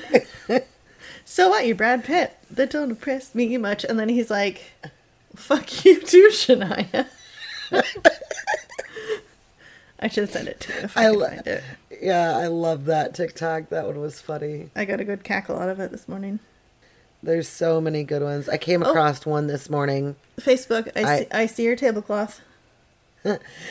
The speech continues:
Speaker 1: There, I, I came across a really funny TikTok this morning. If I can find it, I, it should be in my likes. I'll,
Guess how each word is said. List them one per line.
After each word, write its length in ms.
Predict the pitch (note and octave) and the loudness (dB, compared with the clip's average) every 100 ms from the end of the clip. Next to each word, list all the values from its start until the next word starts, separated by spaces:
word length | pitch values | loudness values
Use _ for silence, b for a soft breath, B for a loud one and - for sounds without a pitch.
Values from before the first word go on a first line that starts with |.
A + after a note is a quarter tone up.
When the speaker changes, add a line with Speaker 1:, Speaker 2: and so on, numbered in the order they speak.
| B - | B 6
Speaker 1:
There, 260 | A3+ A#3 - | 8 8 8
I, 260 | G3+ G3 F3+ | 6 6 2
I 20 | |
came 240 | F#3 G3 | 2 -2
across 340 | F#3+ F#3 F3 F3+ | 0 0 0 2
a 100 | E3 | 2
really 320 | D#3+ D#3 D#3+ | 4 4 2
funny 320 | - D#3+ D3 | 2 0 0
TikTok 380 | D#3 D3+ D3+ C#3+ | -4 -2 -2 -2
this 160 | C3+ | -4
morning. 220 | D3 C#3+ C#3 | -2 -2 -2
If 100 | C#3 | -4
I 80 | |
can 140 | C#3 C3+ | -6 -6
find 260 | C3+ C3+ | -2 2
it, 80 | C3 | 2
I, 160 | - C3 | 2 -2
it 120 | - C3+ | -4 -6
should 220 | D#3 D3 | -6 -2
be 140 | C3 | 0
in 80 | B2 | 2
my 140 | A#2 | 0
likes. 440 | G#2+ G#2 A2+ - - | 0 -2 -4 -8 -6
I'll, 180 | D#2+ | -6